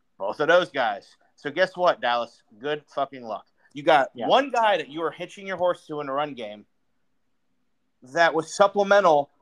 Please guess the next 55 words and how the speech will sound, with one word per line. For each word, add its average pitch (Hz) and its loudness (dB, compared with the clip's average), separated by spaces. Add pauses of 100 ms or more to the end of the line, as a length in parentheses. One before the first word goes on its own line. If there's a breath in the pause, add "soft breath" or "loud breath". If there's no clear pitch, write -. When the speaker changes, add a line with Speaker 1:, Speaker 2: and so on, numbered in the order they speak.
(280)
Speaker 1:
to 196 -8
the 185 -6
guy 185 0
that 160 -4
you 170 -18
were 208 -4
obsessed - -10
with - -12
and 151 -12
loved 160 0
and 151 -10
was 147 -12
your, 151 -6
like, 143 -4 (180)
absolute 156 -2
god, 120 0 (440)
Ezekiel 135 -8
Speaker 2:
Yeah. 123 -2
Speaker 1:
Elliott. 101 -10 (240)
And 160 0
I 156 0
Speaker 2:
No, 156 4
Speaker 1:
know 160 10
Speaker 2:
I 180 8
Speaker 1:
what 190 0
Speaker 2:
like, 190 4 (180)
I 147 -2
like 180 -4
this 170 -12
play, 131 -4 (600)
and 123 -10
I 123 -6
like 135 -6
exactly 143 -10
what 139 -12
you 123 -12
just 127 -14
said. 110 -10 (520)
I, 123 -10
the 117 -10
only, 170 -8
the 127 -8
only 165 -8
thing 175 -12
that 160 -10
the 147 -14
Giants 147 -6
have 147 -6
to 131 -12
prove 147 -8
to - -16
me 139 -10
in 131 -12
this 131 -10
one 120 -6